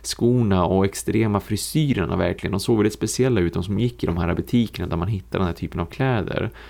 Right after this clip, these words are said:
Så att det var, det var en väldigt kul, eh,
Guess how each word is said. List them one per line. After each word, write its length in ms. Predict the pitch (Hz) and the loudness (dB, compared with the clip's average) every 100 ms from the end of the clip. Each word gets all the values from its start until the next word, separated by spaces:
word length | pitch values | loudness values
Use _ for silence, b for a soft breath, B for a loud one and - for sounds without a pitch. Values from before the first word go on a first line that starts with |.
| B B B | B B B
Så 120 | - 98 | -4 -2
att 60 | |
det 60 | 101 | 2
var, 380 | 110 104 98 87 101 | 2 2 2 0 0
det 380 | 104 - 143 135 | -2 -2 2 2
var 160 | 98 90 | 2 0
en 80 | 87 | 2
väldigt 360 | 87 90 - | 2 0 -2
kul, 420 | - 90 85 85 | -4 2 2 4
eh, 200 | 87 85 | 2 2